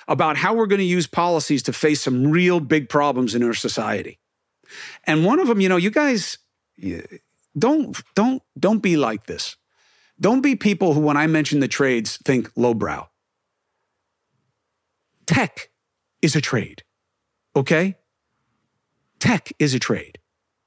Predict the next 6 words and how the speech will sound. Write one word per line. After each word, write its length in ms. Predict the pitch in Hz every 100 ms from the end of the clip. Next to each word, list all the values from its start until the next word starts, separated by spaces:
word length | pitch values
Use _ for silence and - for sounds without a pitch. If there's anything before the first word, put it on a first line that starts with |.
| _ _ _ _ _ _ _ _ -
I 180 | 190 196
T 460 | - 208 156 139 _ -
is 120 | 135
a 60 | 131
trade, 440 | - 107 80 - _ _ _ _ _ _ -
okay? 400 | 120 139 147